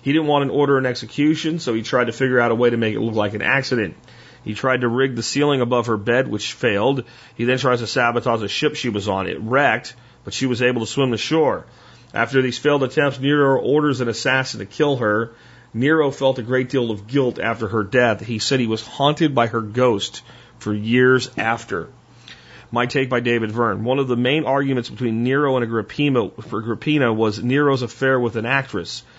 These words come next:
Actress didn't mean prostitute, but during the Roman Empire, that was just as bad. Unlike modern society where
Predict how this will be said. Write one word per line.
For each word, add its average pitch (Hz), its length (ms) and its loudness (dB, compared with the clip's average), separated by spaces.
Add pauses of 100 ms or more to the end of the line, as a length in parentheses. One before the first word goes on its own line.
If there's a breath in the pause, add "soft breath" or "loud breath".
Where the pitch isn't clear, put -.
(260 loud breath)
Actress 139 360 0
didn't 147 180 2
mean 139 160 0
prostitute, 127 800 -2
but 117 120 -2
during 131 260 2
the 123 80 0
Roman 131 280 2
Empire, 117 560 2
that 117 180 0
was 127 120 -2
just 117 220 -10
as 101 100 -10
bad. 95 460 0 (460 loud breath)
Unlike 156 300 0
modern 147 320 0
society 135 440 -2
where 123 240 0